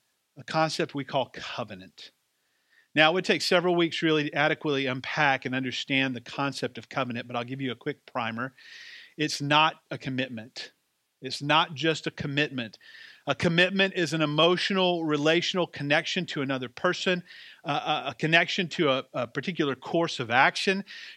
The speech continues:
Commitments are usually broken when that emotional connection and feelings change in the person. The covenant is not a commitment. Covenant is not a contract.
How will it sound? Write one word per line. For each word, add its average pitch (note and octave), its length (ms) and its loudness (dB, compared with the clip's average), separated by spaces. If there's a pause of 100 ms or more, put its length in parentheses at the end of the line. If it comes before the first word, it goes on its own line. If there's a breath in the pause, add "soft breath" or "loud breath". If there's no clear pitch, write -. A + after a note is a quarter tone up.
Commitments F#3 520 2
are E3+ 40 2
usually C3+ 380 -2
broken E3+ 640 2
when D3+ 120 0
that C#3 140 4
emotional C#3+ 480 0
connection D3+ 560 -2
and A#2+ 140 -4
feelings C#3+ 420 -2
change E3 640 -2
in F#3 100 -6
the F#3 100 -4
person. A3+ 500 -6 (560 loud breath)
The - 80 -14
covenant G#3 500 2
is D#3+ 140 -2
not D#3+ 300 4
a F3+ 40 0
commitment. F3+ 720 -4 (1040)
Covenant G3+ 420 4
is E3 140 -2
not F#3+ 220 6
a F#3 60 4
contract. A3 1040 0